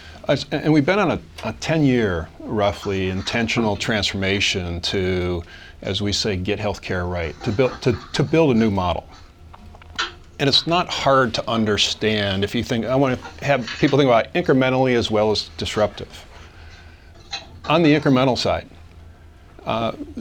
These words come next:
SafeWatch, which is our E I C U program, or any number of continuous twenty-four hour a day monitoring programs, we can fill gaps. We can be at the bedside when somebody else is not. And the interesting of what we found, even when we had twenty-four hour intensivists putting the E I C U in place, the SafeWatch program,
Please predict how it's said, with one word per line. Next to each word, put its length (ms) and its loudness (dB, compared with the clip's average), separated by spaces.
SafeWatch, 680 0
which 180 -6
is 60 -6
our 140 -2
E 160 0
I 40 -2
C 220 -6
U 80 -2
program, 680 -2
or 440 -4
any 160 -2
number 300 -2
of 120 -6
continuous 640 0
twenty-four 440 -4
hour 200 0
a 40 -2
day 220 -2
monitoring 440 -4
programs, 760 -6
we 100 2
can 120 0
fill 220 -2
gaps. 560 -4
We 180 -4
can 220 -2
be 120 4
at 100 -2
the 60 0
bedside 500 -2
when 100 -4
somebody 300 -2
else 180 -6
is 120 -6
not. 340 -8
And 100 2
the 40 4
interesting 420 0
of 60 0
what 120 0
we 60 -6
found, 320 -2
even 220 2
when 100 0
we 60 -2
had 120 -4
twenty-four 380 -2
hour 180 2
intensivists 580 -6
putting 220 -2
the 200 -2
E 120 2
I 60 0
C 220 -2
U 100 4
in 100 -2
place, 600 -4
the 80 -6
SafeWatch 520 -2
program, 520 -6